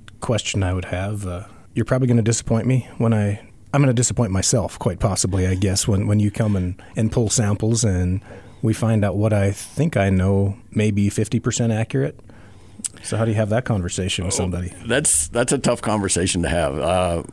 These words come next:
Speaker 2: we have that quite often. Um, the way I place it is, these are the results. You know, where do you wanna go with your, with your cows? What do you want your cow herd to do?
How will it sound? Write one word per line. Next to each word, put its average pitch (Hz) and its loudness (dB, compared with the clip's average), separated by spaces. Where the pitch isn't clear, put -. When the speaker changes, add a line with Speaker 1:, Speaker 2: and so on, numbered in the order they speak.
Speaker 2:
we 107 0
have 110 0
that 101 0
quite 98 0
often. 78 -2
Um, 80 0
the 95 -4
way 110 2
I 110 4
place 107 0
it 120 -2
is, 87 0
these 107 0
are 104 0
the 104 0
results. 95 -2
You 78 -6
know, 85 -2
where 90 0
do 101 0
you 98 2
wanna 95 0
go 90 0
with 85 -4
your, 85 -2
with 82 -6
your 85 -2
cows? 64 -4
What 82 -2
do 90 0
you 87 0
want 90 -2
your 87 -2
cow 76 -2
herd 78 -2
to 78 -6
do? 67 -6